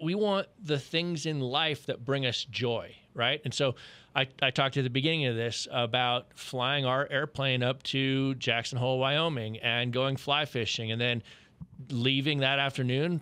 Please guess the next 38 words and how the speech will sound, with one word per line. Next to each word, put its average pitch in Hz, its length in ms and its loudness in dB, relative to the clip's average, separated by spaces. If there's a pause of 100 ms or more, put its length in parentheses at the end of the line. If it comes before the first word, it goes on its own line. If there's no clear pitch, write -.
(160)
two 131 180 0
and 127 80 2
a 131 40 4
half 131 140 0
hours 139 320 2
later, 135 260 0
flying 123 380 -2
home 156 320 0
and 123 100 -2
being 123 220 -2
back 123 260 -2
in 127 140 0
Denver 143 460 0
and 131 260 -2 (160)
eating 143 400 2
dinner 131 320 0
at 139 80 -2
our 131 120 2
dinner 127 260 -4
table 131 500 -2 (340)
that 123 220 2
evening. 139 440 0 (280)
That's, 156 500 -2
that's 156 240 0
a 143 60 2
lifestyle 147 1040 -2
thing 180 540 -2 (380)
that 131 260 2
is 135 680 0 (140)
intentionally 151 1200 0
designed 127 680 0
into 120 340 -4
everything 127 560 -4
that 117 140 -6
we 113 120 -4
do. 120 360 -2 (340)
And 127 180 2
it, 127 200 -2